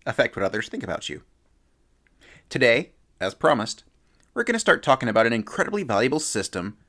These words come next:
that will affect all three pillars of a successful reputation management campaign: review quantity, review quality, and review frequency. This system is called a review funnel.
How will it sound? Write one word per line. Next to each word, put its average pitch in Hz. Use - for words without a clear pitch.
that 135
will 147
affect 185
all 170
three 233
pillars 101
of 113
a 117
successful 160
reputation 131
management 95
campaign: -
review 107
quantity, 147
review 113
quality, 143
and 131
review 123
frequency. -
This -
system 233
is 175
called 147
a 123
review 113
funnel. 92